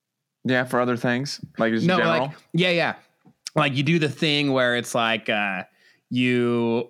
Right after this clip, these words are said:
Speaker 2: wear a beat ass hat and you, like, and, like, you stringy hair or some shit. Like, it's the look. Like,
Speaker 1: Yeah.
Speaker 2: your look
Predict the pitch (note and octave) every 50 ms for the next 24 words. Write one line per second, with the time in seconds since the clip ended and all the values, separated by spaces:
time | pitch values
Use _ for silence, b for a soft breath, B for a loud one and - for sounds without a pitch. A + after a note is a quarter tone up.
0 | _ - - C3 C#3 C#3 C#3+ C#3 C#3 C3 A#2+ C3+ C3 C3+ C#3 C#3 C3+ C3 C3 C3
1 | B2+ - - D3 C3+ A#2+ A#2+ A#2 A2+ A2 A2 - - _ _ _ _ - - A#2+
2 | A2+ A2+ A2+ A2 A2 A2 A2 A2 G#2+ G#2 G2+ - _ _ - A#2+ A2+ A2+ A2 G#2
3 | G2+ G2+ G2 - _ _ - - A#2+ A#2 G#2+ G#2 _ _ _ _ - - - -
4 | - D3 C#3+ C3+ C3 C3 B2+ A2 G2+ B2+ A#2+ A#2 A#2+ A#2 A2 G#2+ - - B2+ G#2
5 | G#2+ A2+ - - B2 G#2+ G2+ G#2 A2 C3 C3 B2 C#3 D#3 C#3 - - D#3+ C3+ B2+
6 | C#3+ E3 C#3+ - - - - - C#3+ D3 C#3+ G2 F#2 - F3 F#3 F#3 F3 E3 D#3
7 | F3+ A#3 C4 C#4 C4 G#3 - -